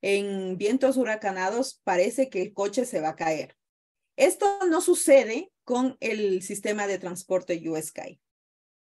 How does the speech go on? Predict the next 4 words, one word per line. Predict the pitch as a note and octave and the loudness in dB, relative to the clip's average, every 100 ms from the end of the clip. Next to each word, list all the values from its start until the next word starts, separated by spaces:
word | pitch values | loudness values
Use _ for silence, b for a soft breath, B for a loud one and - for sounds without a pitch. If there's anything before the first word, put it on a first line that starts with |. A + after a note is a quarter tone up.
| _ _ | _ _
tenemos | C4 B3+ D4+ D#4 D4 | 4 4 4 4 4
un | F4 | 4
sistema | E4+ D#4 C#4 C#4 C#4 - | 2 4 2 2 0 -4
antidescarrilamiento, | B3+ D#4+ E4 C4+ C#4 - C4 C4 C4+ A#3 G3+ G3 A#3+ E4 | -2 0 -2 -2 -4 -4 -2 0 -2 -4 -6 -6 -4 -4